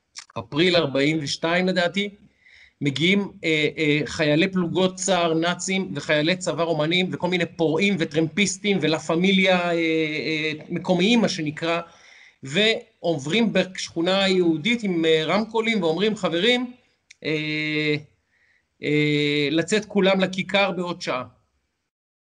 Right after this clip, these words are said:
ויוצאים ארבעים אלף יהודים לכיכר. לא כל ארבעים, איזה שלושים, כי עשרת אלפים הבינו מה קורה. ביניהם אבא שלי, שהוא ילד בן ש-, תשע אז. הוא ילד בן תשע,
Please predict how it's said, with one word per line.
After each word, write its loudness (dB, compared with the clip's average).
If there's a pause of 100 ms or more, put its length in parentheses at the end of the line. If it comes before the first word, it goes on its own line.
(520)
ויוצאים 2
ארבעים 2
אלף 2
יהודים -4
לכיכר. -2 (640)
לא -4
כל 0
ארבעים, 2
איזה -6
שלושים, -6
כי -6
עשרת -4
אלפים -2
הבינו -2
מה 0
קורה. -2 (400)
ביניהם 4 (100)
אבא 2
שלי, -2
שהוא -8
ילד 0
בן 0 (300)
ש-, -16
תשע 0
אז. -14 (280)
הוא -4
ילד 0
בן 0 (120)
תשע, 0